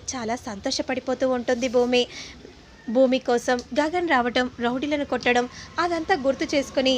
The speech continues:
మైమర్చిపోయి చాలా సంతోషపడిపోతూ గగన్ దగ్గరికి వచ్చి అలా తల నిమురుతూ చూస్తూ ఉంటుంది. "ఏంటో రోజు రోజుకి ఈ తల తిక్కపై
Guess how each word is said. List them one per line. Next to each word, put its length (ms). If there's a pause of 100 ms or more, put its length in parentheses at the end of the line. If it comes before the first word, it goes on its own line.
(180)
మైమర్చిపోయి 800 (360)
చాలా 280
సంతోషపడిపోతూ 960 (440)
గగన్ 320
దగ్గరికి 380
వచ్చి 320 (320)
అలా 280
తల 260
నిమురుతూ 460 (160)
చూస్తూ 400
ఉంటుంది. 460 (1500)
"ఏంటో 360 (220)
రోజు 380
రోజుకి 440 (680)
ఈ 140
తల 260
తిక్కపై 460